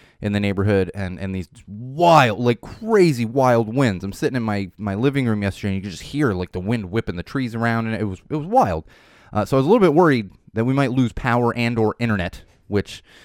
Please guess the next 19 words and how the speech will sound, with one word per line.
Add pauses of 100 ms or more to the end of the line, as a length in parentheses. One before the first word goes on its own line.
(140)
we
have
lost
power
once
with
the
podcast,
like,
mid, (640)
mid
podcast,
literally,
and
it
was
just
a
quick,